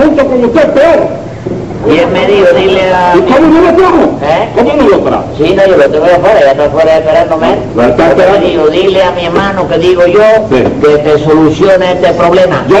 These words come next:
Speaker 1: le aseguro a usted que no está ahí afuera, porque si, si está ahí afuera, un vigilante ahí que me lo traiga, que le voy a echar sesenta días.
Speaker 2: No, yo lo sé, yo le dije, pero él me dijo a mí que mientras tú estés aquí, que, óyeme, que es seguro que él no entra para acá. Ah, ah, me dijo él.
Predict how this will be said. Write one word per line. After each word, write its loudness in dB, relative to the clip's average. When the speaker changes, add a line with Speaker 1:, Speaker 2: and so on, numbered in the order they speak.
Speaker 1:
le 0
aseguro -2
a 0
usted -2
que 0
no 0
está -2
ahí 2
afuera, 0
porque -2
si, 0
si 2
está 0
ahí 2
afuera, 0
un 0
vigilante 2
ahí -2
que 0
me 0
lo 2
traiga, 0
que -4
le 2
voy 2
a 2
echar -2
sesenta -2
días. -2
Speaker 2:
No, 2
yo 4
lo 2
sé, 2
yo 2
le 0
dije, 2
pero 2
él 2
me -2
dijo 0
a -2
mí -4
que 0
mientras -2
tú 2
estés 0
aquí, 0
que, 0
óyeme, 0
que 2
es 0
seguro 2
que 2
él 2
no 0
entra -2
para -2
acá. -6
Ah, -4
ah, -
me 0
dijo 2
él. 2